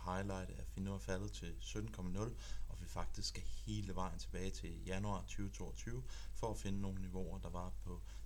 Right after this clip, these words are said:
de niveauer, som vi ser i øjeblikket. Og vi skal jo huske på, at i januar tyve toogtyve, jamen, der så vi jo faktisk, at aktiemarkederne,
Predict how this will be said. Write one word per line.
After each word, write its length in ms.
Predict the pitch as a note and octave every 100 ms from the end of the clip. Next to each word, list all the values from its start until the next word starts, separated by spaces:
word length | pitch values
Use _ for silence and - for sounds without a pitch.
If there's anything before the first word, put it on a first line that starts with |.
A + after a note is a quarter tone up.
| -
de 60 |
niveauer, 300 | A2 G2+ F2+
som 200 | F#2+ G2+
vi 60 | F#2
ser 200 | - F#2
i 60 | F#2+
øjeblikket. 500 | E2+ F2+ E2+ F2+ F#2
Og 120 | F2
vi 60 |
skal 180 | F2+ -
jo 80 | F#2+
huske 260 | F2+ - -
på, 240 | B2 -
at 120 | E2 D#2
i 40 |
januar 380 | F2+ G#2+ A2 F#2 -
tyve 180 | - F2
toogtyve, 440 | - D2+ - C#3 F3+ - - -
jamen, 120 | G2
der 60 | F#2+
så 200 | G2+ F#2
vi 100 | F#2
jo 60 |
faktisk, 480 | - F2 - - -
at 80 | F2
aktiemarkederne, 680 | E2+ - G2 F#2 F2+ F2+